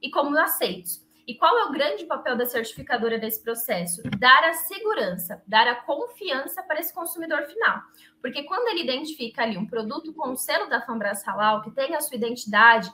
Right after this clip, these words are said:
uma vez que nós somos uma empresa já com mais de quarenta e cinco anos de história, foi fundada ali em mil novecentos e setenta e nove no Brasil, eles sabem que é um produto que eles sempre puderam confiar, é uma certific-, é um selinho de qualidade que eles sempre confiaram,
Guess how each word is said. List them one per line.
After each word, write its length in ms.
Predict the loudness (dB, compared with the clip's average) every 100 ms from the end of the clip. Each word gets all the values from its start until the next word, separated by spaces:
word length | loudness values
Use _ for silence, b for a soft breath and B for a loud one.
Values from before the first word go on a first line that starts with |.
| b b
uma 220 | -2 0 2
vez 160 | 0
que 100 | 0
nós 200 | -4 -2
somos 240 | -2 -2 -4
uma 100 | -4
empresa 400 | -2 -2 -2 -2
já 180 | 0
com 140 | 0 2
mais 300 | 4 4 2
de 80 | 0
quarenta 400 | 0 2 -2 -6
e 40 |
cinco 340 | -8 -6 -2
anos 260 | -2 -2 -4
de 60 | -8
história, 640 | -2 4 6 4 0 -8 _
foi 80 | -10
fundada 500 | -8 -2 6 6 6
ali 200 | -2 2
em 260 | 4 4 2
mil 100 | -4
novecentos 460 | -6 -4 -8 -8
e 60 | -10
setenta 420 | -12 -10 -8 -8
e 100 | -6
nove 520 | 0 4 4 2 -2
no 100 | -4
Brasil, 560 | -2 0 0 -2 -4 -6 B B B B 4
eles 300 | 4 4 6
sabem 400 | 10 10 8 -2
que 100 | 0
é 40 |
um 100 | 0
produto 420 | 0 -6 -6 -10
que 80 | -8
eles 180 | -6 -4
sempre 220 | -4 -6
puderam 400 | -8 -6 -4 -4
confiar, 680 | -6 -10 -8 2 6 6 4 0
é 100 | -4
uma 140 | -4
certific-, 420 | -6 -8 -10 -10
é 140 | -2 0
um 100 | -2
selinho 640 | -4 -4 -4 -6 -8 -10
de 140 | -12
qualidade 680 | -4 -2 0 4 6 6 0
que 120 | -6 -6
eles 160 | -6
sempre 280 | -8 -8 -8
confiaram, 680 | -8 -10 -2 6 6 6